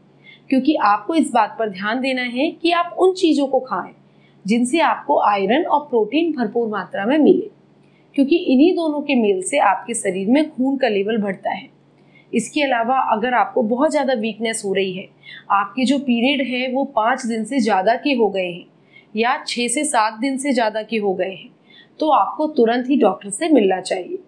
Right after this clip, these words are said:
डॉक्टर इसके लिए आपको कुछ दवाइयाँ दे सकते हैं, जिसकी मदद से आपके पीरियड को कंट्रोल किया जा सकता है।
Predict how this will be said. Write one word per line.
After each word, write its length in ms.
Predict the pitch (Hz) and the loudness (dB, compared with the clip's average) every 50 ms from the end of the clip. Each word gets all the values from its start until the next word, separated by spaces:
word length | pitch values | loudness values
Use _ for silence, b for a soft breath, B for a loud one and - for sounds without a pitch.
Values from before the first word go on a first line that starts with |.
| _ _ _ b b b b b b b b _ - - | _ _ _ b b b b b b b b _ -6 -2
डॉक्टर 300 | 202 220 214 214 - 339 | -2 -2 -2 -2 -2 -2
इसके 320 | 359 359 349 349 - 349 | -2 -2 -2 -4 -2 0
लिए 180 | 330 311 320 330 | 0 0 0 0
आपको 340 | 339 - 196 - - - 254 | 0 0 -2 -2 -4 -6 -6
कुछ 280 | 254 330 320 - - | -4 -4 -4 -2 0
दवाइयाँ 400 | 233 208 196 190 185 202 233 254 | 0 0 0 0 -2 -2 -2 -2
दे 140 | 247 277 285 | -2 -2 -2
सकते 300 | 262 285 277 285 - 302 | -2 -4 -6 -4 -2 0
हैं, 180 | 302 339 415 440 - - | 2 2 2 0 -4 -8
जिसकी 300 | 269 262 254 - - 370 | -10 -8 -6 0 0 2
मदद 260 | 359 277 226 196 196 | 2 2 0 0 -2
से 200 | 190 - - 294 | -4 -4 0 0
आपके 380 | - - 185 180 - - - 240 | 2 2 2 0 0 -2 -4 -4
पीरियड 420 | - - 196 190 180 196 220 202 | -4 -4 -8 -4 -2 -2 -2 -2
को 180 | - - 381 427 | 0 0 0 0
कंट्रोल 560 | - - - 233 226 208 - 254 262 277 254 | 2 0 -2 -2 -2 0 0 0 0 0 -2
किया 220 | - 254 208 175 170 | 0 2 2 2 2
जा 120 | 196 185 | -2 -6
सकता 340 | 180 - 170 - _ - - | -8 -8 -12 -14 _ -20 -18
है। 140 | - - | -18 -20